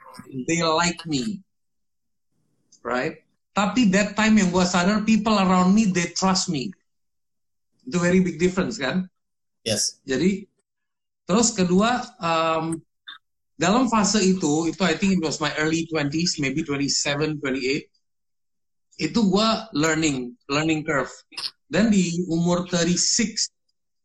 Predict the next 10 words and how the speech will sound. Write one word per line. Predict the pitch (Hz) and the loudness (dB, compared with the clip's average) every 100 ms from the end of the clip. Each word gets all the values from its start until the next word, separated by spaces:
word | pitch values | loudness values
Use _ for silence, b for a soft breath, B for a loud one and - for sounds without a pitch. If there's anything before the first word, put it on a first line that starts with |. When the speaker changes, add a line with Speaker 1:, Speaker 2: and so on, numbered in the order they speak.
| - | -2
Speaker 1:
gua | 208 | 2
masuk | 202 156 220 214 | 2 2 -2 -2
ke | 185 | -2
dalam | 147 156 143 | 0 -2 -2
organization | 143 143 139 131 151 180 151 | -4 -2 -2 -2 -4 -4 -4
kayak | 120 120 120 | -4 -4 -4
ipmi, | 156 - 156 151 147 | -6 -4 -4 -2 -4
Kadin. | 143 135 143 147 147 147 143 - B B B - | -4 -4 -2 0 0 -4 -8 -16 B B B -2
Wah, | 185 165 | 2 2
itu | 156 233 | 0 2